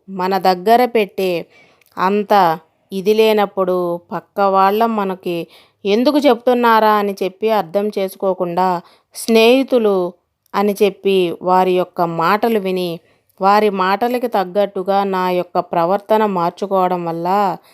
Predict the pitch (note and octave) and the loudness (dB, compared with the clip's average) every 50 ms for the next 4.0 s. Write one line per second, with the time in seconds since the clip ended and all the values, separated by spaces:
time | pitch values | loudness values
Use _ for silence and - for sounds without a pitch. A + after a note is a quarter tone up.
0 | _ _ _ _ _ _ _ - F#3 F#3 F#3 G3+ G#3+ A3 G#3+ A#3+ A#3 A3+ G3 F#3 | _ _ _ _ _ _ _ 0 2 2 4 4 4 4 4 2 2 2 0 2
1 | F3+ F3+ F#3+ G#3+ G#3+ - G3+ F#3+ F#3+ F#3+ G#3 G3 G3 G3+ G3 G3 F#3 F3+ F#3 F#3+ | 2 2 0 0 0 0 0 0 0 0 -2 -4 -4 -6 -4 -4 -4 -2 -2 -4
2 | G3 F#3+ F#3 - - - E3+ E3+ - _ - G#3 G#3+ G#3+ G#3+ - G3+ F#3+ F#3+ F#3 | -4 -4 -6 -8 -8 -10 -10 -10 -10 _ -4 -2 0 0 0 2 2 2 2 0
3 | F3+ E3+ F3+ F3 E3+ F3 G3+ G#3+ G3+ F#3+ F#3 - F#3+ F#3+ F#3 F#3 F3+ F3 F3 F3 | 0 -2 -2 -2 0 2 2 2 2 0 0 0 0 0 2 2 0 0 -2 -4